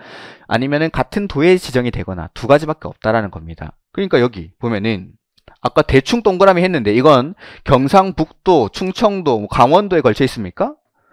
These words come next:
둘 이상의 시도에 걸치는 경우 이렇게 표현하는 겁니다. 둘 이상의 시도에 걸치는 경우.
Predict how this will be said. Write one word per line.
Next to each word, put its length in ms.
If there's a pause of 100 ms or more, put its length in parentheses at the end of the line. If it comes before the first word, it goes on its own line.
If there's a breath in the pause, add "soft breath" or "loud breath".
(360 soft breath)
둘 180
이상의 720 (500 soft breath)
시도에 1120
걸치는 540
경우 260
이렇게 280
표현하는 420
겁니다. 280
둘 140
이상의 200
시도에 300
걸치는 280
경우. 220